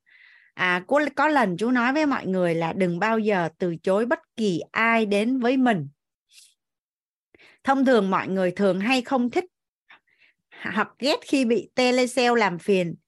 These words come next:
À, trong đó đôi khi có cả những cuộc gọi lừa đảo. Đối với chú, mỗi cơ hội được người khác đến với mình là một cơ hội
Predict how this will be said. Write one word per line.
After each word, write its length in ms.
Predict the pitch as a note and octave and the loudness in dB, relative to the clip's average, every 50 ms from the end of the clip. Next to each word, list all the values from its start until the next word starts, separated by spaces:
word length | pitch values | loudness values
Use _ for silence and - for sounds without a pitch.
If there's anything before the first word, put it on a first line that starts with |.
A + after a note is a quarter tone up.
| _ _ _ - _ _ _ _ | _ _ _ -20 _ _ _ _
À, 180 | - E3+ E3 E3+ E3+ | -4 -2 -2 -2 0
trong 260 | - B3 A#3+ A#3+ A#3+ A#3 | 0 -2 0 0 0 0
đó 280 | G#3 F#3+ G3+ A#3 C#4+ | 0 2 2 0 0
đôi 180 | C4+ B3+ B3 A#3+ | 2 2 0 0
khi 180 | A#3+ - B3 | 0 -4 -6
có 160 | A3 - C4 C4+ | -2 0 -2 -2
cả 300 | C4+ - F#3 - - D3+ | 0 -2 -4 -4 -4 -8
những 200 | D#3 B2 F#3+ A#3 | -10 -8 -8 -4
cuộc 200 | - A#3 E3+ - | -4 -4 -4 -2
gọi 160 | - F#3+ C#3 - | -4 -4 -4 -2
lừa 240 | - F3+ G3 F#3+ F3+ | -2 0 2 2 2
đảo. 360 | E3 D3 A#2 - G#2+ A2 - - _ _ _ _ _ _ _ _ _ | 2 0 -4 -4 -6 -8 -8 -12 _ _ _ _ _ _ _ _ _
Đối 200 | _ G3 G#3+ A#3+ | _ 2 2 2
với 180 | A3+ C#4+ D4 B3 - | 2 2 -2 -2 2
chú, 240 | - A#3+ A#3+ C4+ C#4 | 2 2 2 4 2
mỗi 380 | C4 A#3 G#3+ D3+ A2 D#3 - - - | 0 0 0 0 -2 -6 -6 -6 -2
cơ 200 | - B3 A#3+ A#3 | 0 2 2 2
hội 260 | A3+ A3+ F#3+ - - - | 2 2 0 -2 -4 -6
được 280 | - F#3 F3+ D#3 - _ | -4 -2 -2 -2 -4 _
người 200 | - F#3 F#3 F3 | -6 -4 -4 -4
khác 300 | E3 - B3 C4 D#4 - | -4 -4 -4 -6 -4 -2
đến 240 | A#3 G3+ G#3 A3 B3+ | 0 0 0 0 0
với 100 | C4+ C4+ | 0 0
mình 260 | B3 A#3 G#3 F3 E3 | 0 0 0 0 0
là 160 | E3 E3+ E3 | 0 0 0
một 240 | D#3+ D#3+ D#3+ - - | 0 -2 -6 -8 -6
cơ 120 | - G#3+ G#3+ | -4 -4 0
hội 200 | G#3+ G#3 - | 0 -2 -2